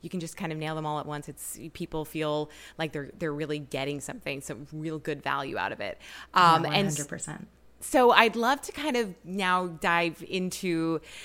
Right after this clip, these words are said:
Speaker 1: the colonic portion of, uh, the
Speaker 2: Absolutely.
Speaker 1: chat today, and, and a little bit for any listeners who maybe haven't had one or don't really know about how colonics work. Can you co-,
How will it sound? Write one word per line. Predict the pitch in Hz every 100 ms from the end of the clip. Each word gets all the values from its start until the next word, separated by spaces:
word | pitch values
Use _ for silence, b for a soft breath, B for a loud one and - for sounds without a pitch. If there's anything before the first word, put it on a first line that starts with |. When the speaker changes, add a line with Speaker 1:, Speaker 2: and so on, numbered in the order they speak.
| B
Speaker 1:
the | 175 202 180 170 165
colonic | - 220 190 185 190 190 -
portion | - 151 135 151 143 143
of, | - 156 151 147 - B B B -
uh, |
the | 156 143
Speaker 2:
Absolutely. | 135 160
Speaker 1:
chat | 185 156 156
today, | 180 160 156 156
and, | 156
and | 175 175
a |
little | 180 233 269
bit | 220 208 -
for | 190
any | 220 247
listeners | 196 175 175 196 180 170
who | 185 -
maybe | 190 180 180 180
haven't | 156 170 170 180
had | 175 165 165
one | 170 170
or | 165
don't | 170 175
really | 170 170
know | 165 151
about | 147 147
how | 147
colonics | 151 147 143 143 165
work. | 147
Can | -
you | 311 349
co-, | -